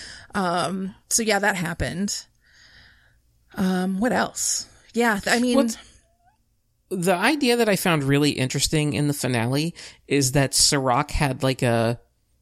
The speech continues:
Speaker 2: basically an earpiece that he was doing what
Speaker 1: Mm.
Speaker 2: Rehoboam was telling him.
Speaker 1: Yeah.
Speaker 2: Which is really interesting. Like, he sacrificed his individuality that much.
Speaker 1: Yeah.
Speaker 2: Which I found to be a really interesting turn.
Speaker 1: Mm.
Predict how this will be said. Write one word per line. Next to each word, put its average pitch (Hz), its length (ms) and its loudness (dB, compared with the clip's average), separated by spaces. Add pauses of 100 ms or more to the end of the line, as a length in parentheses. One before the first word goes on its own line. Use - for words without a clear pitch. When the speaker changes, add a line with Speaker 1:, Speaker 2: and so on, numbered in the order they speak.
(240)
Speaker 2:
basically 151 440 2
an 123 180 -2
earpiece 123 520 -2
that - 160 -4
he 131 100 -2
was 120 260 0
doing 127 500 -2
what 110 120 2
Speaker 1:
Mm. - 140 -6
Speaker 2:
Rehoboam 120 840 -2
was 120 200 -4
telling 123 360 0
him. - 320 -6 (200)
Speaker 1:
Yeah. 185 240 -2
Speaker 2:
Which 156 220 0
is 135 160 0
really 151 280 0
interesting. 135 480 -2
Like, 117 140 -2
he 143 140 -6
sacrificed 139 720 0
his 127 120 -2
individuality 127 880 -2 (160)
that 147 280 -4
much. 127 800 -2
Speaker 1:
Yeah. 185 400 -4 (100)
Speaker 2:
Which 143 200 -2
I 151 60 4
found 165 260 0
to 165 60 -2
be 160 100 2
a 147 60 2
really 143 240 2
interesting 131 600 -2
turn. - 440 -2 (120)
Speaker 1:
Mm. 196 360 -4